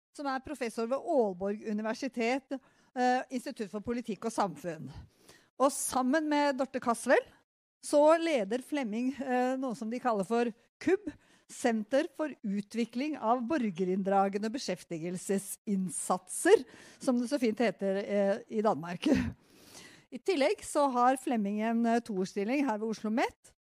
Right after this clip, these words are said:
på Kompetansesenter for Arbeidsinkludering, og så er han,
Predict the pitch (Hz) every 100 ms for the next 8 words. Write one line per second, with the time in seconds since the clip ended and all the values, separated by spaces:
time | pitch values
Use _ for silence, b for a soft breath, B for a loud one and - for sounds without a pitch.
0 | _ _ 247 247 247 226 196 220 185 -
1 | _ 214 196 202 202 202 202 226 220 -
2 | 208 170 175 180 - 185 185 190 381 440
3 | B B B 269 277 220 247 285